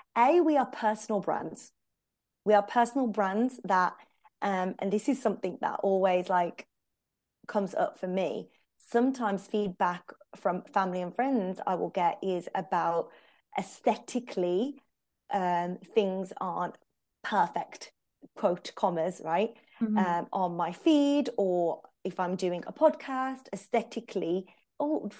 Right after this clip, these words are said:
Speaker 1: couldn't you aesthetically get that great?" I could aesthetically get it great or perfect, but that's not my brand. My brand is to be imperfectly perfect. So I'm very on brand because I'm turning up as who I am with the im-, imperfectness,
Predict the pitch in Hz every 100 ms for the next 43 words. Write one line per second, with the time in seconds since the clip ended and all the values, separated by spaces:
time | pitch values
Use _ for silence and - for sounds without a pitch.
0 | - 277 262 294 285 262 254 - 254 -
1 | 233 - 262 - - - - 226 - 277
2 | 302 208 185 - _ 185 - 185 - 185
3 | 180 170 160 180 190 - 185 175 185 -
4 | - _ _ - 202 208 - 190 185 165
5 | 160 160 - 190 185 185 180 196 - 190
6 | - 180 - 175 190 - 165 185 165 180
7 | - - 175 175 170 - - - 190 196
8 | 185 196 285 285 262 220 214 226 - -
9 | - 190 190 180 - 175 190 254 269 -
10 | _ _ 180 220 302 - - 254 262 226
11 | 185 165 185 262 - - _ _ 190 180
12 | 277 254 196 233 - 233 247 254 - -
13 | _ 254 247 240 247 226 208 - - -
14 | - 175 240 -